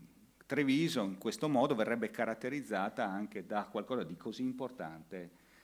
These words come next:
di così significativo come la bellezza. Ehm,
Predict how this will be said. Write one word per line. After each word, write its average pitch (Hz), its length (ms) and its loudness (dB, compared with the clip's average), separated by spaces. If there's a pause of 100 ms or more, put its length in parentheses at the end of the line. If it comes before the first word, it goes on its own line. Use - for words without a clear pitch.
(100)
di 98 80 -8
così 104 180 -6
significativo 104 840 -4
come 76 540 -8 (340)
la 80 200 -4
bellezza. 73 720 -10 (1120)
Ehm, 92 840 -4